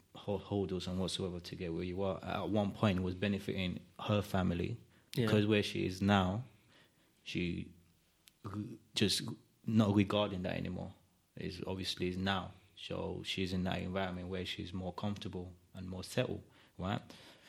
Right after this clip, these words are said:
Speaker 1: So there's gonna be a time where she's gonna need back where she was going, where she came from, 'cause there's always a time where you have to go back again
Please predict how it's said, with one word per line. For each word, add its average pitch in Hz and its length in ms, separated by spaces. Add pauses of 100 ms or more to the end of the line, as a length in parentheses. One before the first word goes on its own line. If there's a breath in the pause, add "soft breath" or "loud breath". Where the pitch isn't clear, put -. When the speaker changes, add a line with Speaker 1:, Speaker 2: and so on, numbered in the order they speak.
(280 loud breath)
Speaker 1:
So 95 420 (680)
there's 107 120
gonna 127 120
be 120 100
a 107 40
time 117 640 (140)
where 107 560 (540 soft breath)
she's 120 300
gonna 101 400
need 98 400
back 104 360 (260)
where 98 240
she 117 260
was 90 220
going, 82 300 (240)
where 95 240
she - 120
came 120 240
from, 87 280 (100)
'cause 98 120
there's 98 140
always 107 240
a 95 60
time 98 400
where 101 160
you 95 220
have 95 180
to - 100
go 98 160
back 120 300
again 92 320